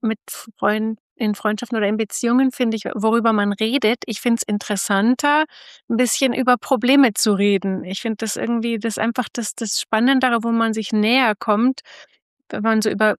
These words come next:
persönliche Dinge spricht, also über sehr private persönliche Dinge und auch da, wo es irgendwie ein bisschen schmerzhaft wird, da wo es, wo was nicht läuft, das find ich als,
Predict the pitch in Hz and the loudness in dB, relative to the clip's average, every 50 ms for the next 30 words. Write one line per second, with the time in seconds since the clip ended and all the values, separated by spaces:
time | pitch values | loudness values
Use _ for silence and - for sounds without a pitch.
0 | _ - 226 220 214 196 196 220 214 240 247 254 269 254 - - 262 214 - 240 | _ -4 -2 -2 -2 -2 0 0 2 2 2 2 2 0 0 -2 -4 -2 0 0
1 | 247 254 285 302 294 - - - - 294 294 302 311 - - - - - 202 220 | 2 2 2 2 0 -2 -4 -4 0 0 2 2 0 -4 -8 -8 -6 -4 -4 -4
2 | 214 214 202 226 214 202 208 202 202 - - 226 202 190 196 196 220 247 - - | -4 -4 -2 -4 -2 -2 -2 -4 -4 -4 -6 -6 -6 -4 -2 -2 -2 -2 -4 -6
3 | 262 - 269 262 240 254 254 262 254 262 - - 247 - 247 254 254 262 254 220 | -8 -4 -4 -4 -2 -2 -2 -2 -2 -2 -4 -6 -4 -2 0 0 0 0 0 0
4 | 220 214 - 202 214 226 - - - 233 233 220 233 240 233 - - 233 240 233 | -2 -2 0 0 0 -2 -2 -2 -2 0 0 0 -2 -2 -2 -2 -2 -2 -2 0
5 | 226 226 220 226 208 - 220 208 - - 214 208 208 233 - - 262 247 - - | 0 0 -2 -2 -4 -4 -4 -6 -4 -4 -4 -2 -2 -4 -4 -4 -6 -6 -6 -4
6 | - 240 240 - 220 208 208 208 - - - - - - - - - - _ - | -4 -4 -2 -2 -2 -2 -2 -4 -6 -6 -10 -16 -20 -20 -20 -20 -20 -14 _ -4
7 | 208 190 208 202 - - 214 202 - - 220 240 247 - - 226 - - 240 226 | 0 0 0 0 0 -4 -6 -4 -2 0 0 0 0 -2 -4 -4 -2 0 0 0
8 | 226 240 - - 208 196 - - - - | 0 0 0 0 -2 -2 -2 -6 -12 -12